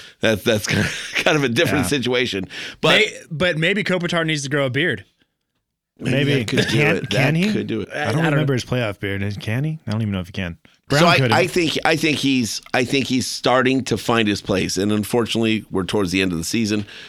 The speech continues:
Speaker 1: But we know we've seen an insurgency right now of goals this week,
Speaker 3: Yeah.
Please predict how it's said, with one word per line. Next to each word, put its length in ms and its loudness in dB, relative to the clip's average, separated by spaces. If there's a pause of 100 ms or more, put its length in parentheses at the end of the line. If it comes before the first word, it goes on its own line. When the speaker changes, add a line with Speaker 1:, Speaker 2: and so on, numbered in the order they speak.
(160)
Speaker 1:
But 320 2 (180)
we 180 2
know 100 4
we've 160 2
seen 260 2
an 160 4
insurgency 800 0 (200)
right 240 2
now 160 4
of 120 0
goals 500 0 (340)
this 220 0
week, 380 0
Speaker 3:
Yeah. 180 0